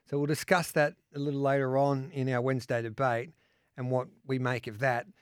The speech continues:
But I want to start with the All-Star Mile. Uh, did they get it wrong with the All-Star Mile regarding the voting process?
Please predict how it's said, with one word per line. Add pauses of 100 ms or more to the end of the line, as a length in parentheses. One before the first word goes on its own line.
(320)
But
I
want
to
start
with
the
All-Star
Mile. (960)
Uh, (160)
did
they
get
it
wrong
with
the
All-Star
Mile
regarding
the
voting (100)
process?